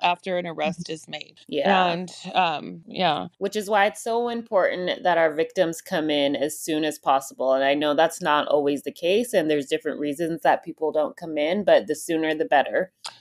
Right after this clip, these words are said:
Speaker 1: Yeah, and that goes for both ways. That goes for the victim
Speaker 2: Yep.
Speaker 1: and for the suspect, because, you know, evidence, usually we have hundred twenty hours, five days
Speaker 2: Mm-hmm.
Speaker 1: to collect
Speaker 2: Yep.
Speaker 1: evidence. And
Speaker 2: Mm-hmm.
Speaker 1: after that, you know, it's mostly destroyed. So really, there's no point.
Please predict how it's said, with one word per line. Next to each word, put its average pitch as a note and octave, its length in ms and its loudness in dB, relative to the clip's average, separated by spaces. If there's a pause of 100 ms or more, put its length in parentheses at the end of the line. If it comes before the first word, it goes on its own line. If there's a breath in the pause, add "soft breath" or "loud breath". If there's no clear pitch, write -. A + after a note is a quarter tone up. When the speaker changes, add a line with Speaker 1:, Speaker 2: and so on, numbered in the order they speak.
Speaker 1:
Yeah, G3 400 2
and A3 140 -4
that C4+ 120 0
goes C#4+ 200 -4
for - 180 -6
both G#3 360 0
ways. F3 240 -8
That F3 160 -6
goes F#3+ 200 -2
for F#3+ 140 -4
the F3+ 80 0
victim F#3 320 -2
Speaker 2:
Yep. D3+ 140 6
Speaker 1:
and F3 140 -4
for F#3 120 -4
the E3+ 100 -4
suspect, E3+ 520 -2
because, F#3 340 -4 (380 loud breath)
you G#3 80 2
know, G3+ 100 2
evidence, G#3+ 540 0
usually B3+ 420 0
we G#3 240 -2
have F3+ 240 -2
hundred F#3+ 240 -2
twenty F#3+ 240 -4
hours, F#3+ 380 0
five F3 240 2
days F#3+ 440 -10
Speaker 2:
Mm-hmm. D#3 340 -6
Speaker 1:
to G3+ 120 -2
collect F#3+ 280 0
Speaker 2:
Yep. D#3 80 4
Speaker 1:
evidence. G3 680 -4
And F3 480 -2
Speaker 2:
Mm-hmm. F3+ 120 -4
Speaker 1:
after F#3+ 280 2
that, G3 400 2
you F#3+ 160 -4
know, F#3 80 -2
it's F3+ 140 -6
mostly G3 360 0
destroyed. F3+ 640 -2 (280 soft breath)
So G3+ 200 6
really, G3+ 360 4
there's F#3 260 -2
no F3 140 2
point. F3+ 520 -4